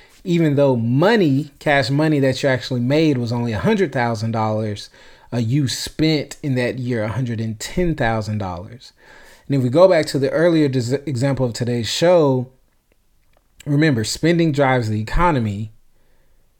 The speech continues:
Every dollar spent, you spend, is another person's income. So if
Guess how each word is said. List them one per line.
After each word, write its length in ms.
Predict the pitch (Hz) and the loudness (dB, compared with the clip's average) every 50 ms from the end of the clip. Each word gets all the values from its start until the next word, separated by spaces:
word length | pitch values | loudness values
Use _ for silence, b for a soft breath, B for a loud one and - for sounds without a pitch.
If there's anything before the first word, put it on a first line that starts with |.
| _ _ _ _ _ _ _ _ _ _ | _ _ _ _ _ _ _ _ _ _
Every 420 | 147 147 156 147 147 151 151 143 | 0 2 2 2 4 2 2 2
dollar 400 | 135 117 135 135 139 139 131 123 | 2 2 2 2 2 2 2 0
spent, 840 | 107 - - - - - 170 165 160 147 147 151 - - - - - _ _ _ _ _ | -2 -4 -8 -10 -4 -2 0 2 2 0 0 -4 -8 -14 -16 -16 -18 _ _ _ _ _
you 240 | 139 135 160 185 185 | -2 0 0 0 0
spend, 500 | - - - 139 139 135 135 135 131 123 | -2 -2 0 0 2 2 2 2 0 -2
is 100 | 117 117 | -2 -2
another 320 | 120 123 131 127 120 120 | -2 0 0 0 -2 -2
person's 520 | 110 - - 127 117 107 120 113 104 104 - | -4 -2 -2 -2 -2 -2 -4 -6 -8 -8 -4
income. 560 | - 165 175 175 147 - - 127 123 120 117 | -2 0 0 0 -2 -2 -4 -4 -4 -4 -4
So 180 | - 120 117 | -4 -4 -4
if 160 | 113 107 - | -4 -6 -8